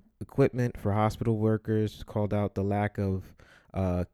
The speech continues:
care it seemed that people had for these workers and for the general American person. Um, twelve hundred, where she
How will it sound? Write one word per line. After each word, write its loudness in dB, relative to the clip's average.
care 4
it 0
seemed -4
that -2
people 0
had 0
for -2
these -2
workers 0
and -6
for -4
the -2
general 0
American -2
person. 0
Um, 2
twelve 6
hundred, 0
where 8
she 4